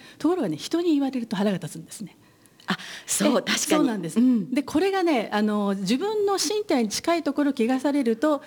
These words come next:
Speaker 1: あの、腹が立つって、
Speaker 2: あー。
Speaker 1: これはローカルアイデンティティです。
Speaker 2: なるほど。
Speaker 1: うん。なので、
Speaker 2: うん。
Speaker 1: あの、そこに最終的には来ると。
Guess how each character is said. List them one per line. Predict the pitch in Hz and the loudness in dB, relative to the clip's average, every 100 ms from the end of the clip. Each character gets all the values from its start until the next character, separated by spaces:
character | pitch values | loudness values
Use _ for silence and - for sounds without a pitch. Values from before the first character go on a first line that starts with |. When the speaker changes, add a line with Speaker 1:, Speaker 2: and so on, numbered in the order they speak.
| - - - | -16 -14 -2
Speaker 1:
あ | 214 | 0
の、 | 202 196 190 180 | 2 0 0 0
腹 | 226 220 | 0 0
が | |
立 | 180 202 | -2 -2
つ | 190 | -2
っ | |
て、 | - | -2
Speaker 2:
あ | 196 | 0
ー。 | |
Speaker 1:
こ | 339 | 2
れ | 339 | 2
は | |
ロ | 277 | 2
ー | 277 | 0
カ | 254 | 0
ル | 233 208 | -2 -2
ア | |
イ | 190 | -2
デ | 175 | -4
ン | |
テ | 156 | -4
ィ | |
テ | - | -2
ィ | |
で | 202 | 0
す。 | |
Speaker 2:
な | 180 165 | 0 0
る | 165 | -2
ほ | 156 | -2
ど。 | 220 160 | -2 -4
Speaker 1:
う | |
ん。 | 302 - | -12 -4
な | 302 311 | 2 2
の | 262 | 2
で、 | 285 277 190 | 0 0 0
Speaker 2:
う | |
ん。 | 175 | 0
Speaker 1:
あ | 196 | 2
の、 | 196 185 180 175 170 170 - - | 2 0 0 0 -2 -4 -14 -14
そ | - 302 | -4 -2
こ | 294 427 | 0 0
に | 427 370 302 | 0 -2 -2
最 | 330 330 | 0 0
終 | 330 | -2
的 | 285 277 | -2 0
に | 247 | 0
は | 170 | 0
来 | 208 | -6
る | 160 | -8
と。 | - | -10